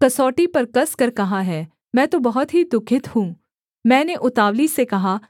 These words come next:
"सब मनुष्य झूठे हैं।" यहोवा ने मेरे जितने उपकार किए हैं, उनके बदले मैं उसको क्या दूँ? मैं उद्धार का कटोरा उठाकर यहोवा से प्रार्थना करूँगा। मैं यहोवा के लिए अपनी मन्नतें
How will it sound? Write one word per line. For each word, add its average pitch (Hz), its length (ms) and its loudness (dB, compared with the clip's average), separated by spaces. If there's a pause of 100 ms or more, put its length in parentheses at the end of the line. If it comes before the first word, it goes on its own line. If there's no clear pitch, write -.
"सब 359 300 2
मनुष्य 320 360 -2
झूठे 226 400 0
हैं।" 180 300 -6 (300)
यहोवा 277 340 2
ने 320 140 -2
मेरे 220 340 0 (280)
जितने 285 360 0
उपकार 240 520 -2
किए 226 280 0
हैं, 185 300 -4 (340)
उनके 349 300 4
बदले 208 440 0 (260)
मैं 254 160 4
उसको - 360 -2
क्या 214 280 -2
दूँ? 180 300 -4 (480)
मैं 254 140 4
उद्धार 240 420 -2
का 254 140 -4
कटोरा 208 440 -2
उठाकर 220 640 -2 (300)
यहोवा 294 320 4
से 359 180 0
प्रार्थना 233 520 -2
करूँगा। 180 520 -4 (400)
मैं 247 120 2
यहोवा 262 420 0
के 349 160 0
लिए 302 200 0
अपनी 240 380 -2
मन्नतें 190 540 -2